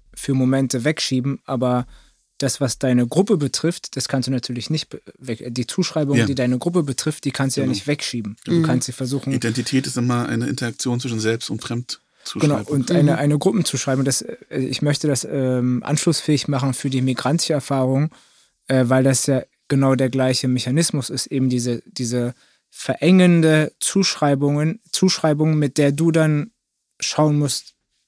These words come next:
Speaker 1: was du mit ihr machst.
Speaker 3: Mhm.
Speaker 1: Ähm, und ob du die dann, ob du dann sagst, „Ich nehme die Exit-Option, ich gehe jetzt nicht in den Dialog in einem
Speaker 3: Mhm.
Speaker 1: Eins-zu-eins Setting“, oder sagst, „Okay, ich, ähm,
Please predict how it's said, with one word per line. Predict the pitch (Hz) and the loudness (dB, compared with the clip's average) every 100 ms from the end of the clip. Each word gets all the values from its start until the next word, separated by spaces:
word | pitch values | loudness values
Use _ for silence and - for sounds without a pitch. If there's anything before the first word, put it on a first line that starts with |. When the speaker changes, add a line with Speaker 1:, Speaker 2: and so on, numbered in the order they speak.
| _ 139 | _ -4
Speaker 1:
was | 139 - | -2 0
du | |
mit | 139 131 | -2 0
ihr | |
machst. | 131 151 - 185 | 0 0 -2 -2
Speaker 3:
Mhm. | 170 156 175 165 _ _ _ - | 0 0 -2 -4 _ _ _ -4
Speaker 1:
Ähm, | 127 120 117 113 - - | 2 4 4 2 -4 -8
und | 135 120 - 208 - - | -4 -4 -4 -12 -16 -6
ob | 131 | -6
du | - | -4
die | 123 120 | -4 0
dann, | 123 117 | 0 -2
ob | 117 | -6
du | - | -6
dann | 123 117 | -2 -2
sagst, | 123 117 - - | -2 -4 -6 -10
„Ich | - | -8
nehme | 139 123 | -2 -2
die | 117 | -2
Exit-Option, | 165 147 131 120 - 127 135 | -2 -2 -6 -6 -6 -6 -6
ich | 123 | -8
gehe | - 135 | -4 -2
jetzt | 123 - | -2 -4
nicht | 123 | -6
in | 127 | -2
den | 120 | -2
Dialog | 120 113 135 180 | -2 -2 -2 -4
in | 190 139 | -4 -4
einem | 135 | -4
Speaker 3:
Mhm. | 160 160 165 _ - | -4 -4 -8 _ -8
Speaker 1:
Eins-zu-eins | 139 - - 151 151 | -4 -4 -4 -4 -2
Setting“, | 151 147 151 151 - - - - - | -2 0 0 0 -8 -16 -16 -16 -2
oder | 147 139 135 | 2 4 4
sagst, | 131 135 135 - - - | 4 4 2 0 -4 -8
„Okay, | - 139 131 | -2 -2 -2
ich, | 131 - - | -4 -6 -6
ähm, | 139 127 123 120 | -2 0 2 0